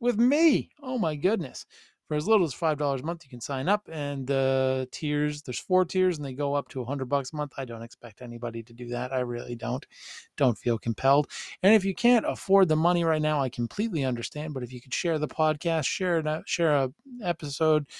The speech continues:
share a post, share something, just tell your friends, do something, help us out, help us out. I love you all. Thank you very much. Let's get back to the episode. Preparing the tofu.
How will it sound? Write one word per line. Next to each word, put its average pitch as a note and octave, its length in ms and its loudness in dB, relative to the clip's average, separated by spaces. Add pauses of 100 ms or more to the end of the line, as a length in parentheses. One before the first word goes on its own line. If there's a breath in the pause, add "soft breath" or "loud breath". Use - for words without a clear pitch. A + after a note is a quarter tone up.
(180 loud breath)
share D#3+ 220 0
a C3+ 60 -2
post, E3+ 440 6
share A#3+ 340 2
something, D#3+ 460 2
just A#3+ 200 0
tell D#3+ 220 10
your C3 120 2
friends, C#3+ 420 -2
do D#3+ 180 2
something, D#3 440 -4
help F#3 200 2
us A#2+ 160 -6
out, C#3+ 280 2
help F3 220 -2
us C3 220 -6
out. C3+ 380 -4 (480 soft breath)
I C3 40 -10
love A2+ 200 -8
you A2+ 80 -4
all. A#2 100 -4
Thank E3+ 180 0
you D#3+ 60 0
very E3 100 8
much. F#3 280 8 (340 loud breath)
Let's - 140 -8
get A#2+ 120 -6
back B2+ 360 -10 (460)
to C3 60 -10
the B2+ 160 -4
episode. - 300 -10 (2250)
Preparing F3+ 380 8
the D3 60 6
tofu. C#3+ 440 8